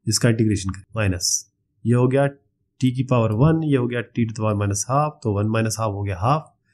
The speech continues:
t to the power half का इंटीग्रेशन करेंगे, जैसे अभी, अभी हमने पिछले क्वेश्चन में किया। तो ये हो गया थ्री t to the power minus half plus one divided by minus half plus one। यहाँ होगा t to the power half plus one divided by half plus one। तो ये होगा थ्री t to the power half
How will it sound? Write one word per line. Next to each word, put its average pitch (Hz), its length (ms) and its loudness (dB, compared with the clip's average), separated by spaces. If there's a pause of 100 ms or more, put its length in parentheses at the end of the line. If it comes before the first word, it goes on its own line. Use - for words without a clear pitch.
(380)
t 160 100 0
to 151 100 -6
the 127 180 -10
power 131 160 4
half 127 380 -4
का 113 60 2
इंटीग्रेशन 92 420 2
करेंगे, 156 220 -2
जैसे 185 260 0
अभी, 139 140 4
अभी 131 140 0
हमने 117 200 0
पिछले 135 340 -8
क्वेश्चन 113 320 -10
में 104 140 -4
किया। 104 160 -14 (140)
तो 113 60 -4
ये 117 80 0
हो 117 60 -2
गया 120 100 0
थ्री 143 460 0
t 131 100 6
to 131 80 0
the 127 100 -6
power 127 180 2
minus 113 240 0 (100)
half 131 200 2 (180)
plus 147 300 0
one 143 260 -2 (560)
divided 113 200 2
by 120 80 4
minus 110 300 2
half 98 280 -2
plus - 240 -8
one। - 240 -14
यहाँ 117 120 2
होगा 131 160 2
t 139 220 0
to 139 80 -6
the 139 100 -4
power 131 200 0 (160)
half 123 260 0 (180)
plus 139 200 2 (100)
one 143 160 -2 (200)
divided 107 260 0
by 123 120 0 (160)
half 104 220 0
plus - 240 -12
one। - 200 -16
तो 113 60 2
ये 113 80 6
होगा 120 140 0
थ्री 131 220 0 (340)
t 120 160 0
to 117 100 0
the 107 140 -4
power 95 180 2
half 127 460 -2